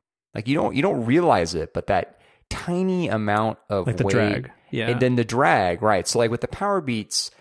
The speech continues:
Speaker 1: what I would have to do with that cable is I would have to get it, every time I put them on, like, I would have to get that, like, just right.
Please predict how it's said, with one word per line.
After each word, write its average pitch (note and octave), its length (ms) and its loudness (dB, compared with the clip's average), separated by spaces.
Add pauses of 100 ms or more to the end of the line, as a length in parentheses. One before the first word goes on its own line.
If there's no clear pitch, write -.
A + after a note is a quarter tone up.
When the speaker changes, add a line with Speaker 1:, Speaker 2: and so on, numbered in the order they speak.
(220)
Speaker 1:
what B2+ 140 2
I B2+ 60 4
would A#2+ 120 2
have B2 200 4
to G#2+ 100 -2
do A#2+ 320 2
with G#2+ 140 0
that - 220 -2
cable F2 760 -6 (380)
is A#2 120 -2
I - 60 2
would A#2+ 140 0
have E3 180 -2
to D3 80 -4
get B2+ 240 0
it, A2 180 0
every D3+ 200 2
time D#3+ 180 2
I B2 80 2
put D3 220 -4
them G#2+ 160 -2
on, G#2+ 160 0
like, F#2 100 -6
I F2 60 -2
would G2+ 100 0
have A#2+ 120 0
to B2 60 -6
get B2 160 -4
that, G2+ 180 -2
like, G2+ 200 -10
just C3 480 0
right. G2 600 -2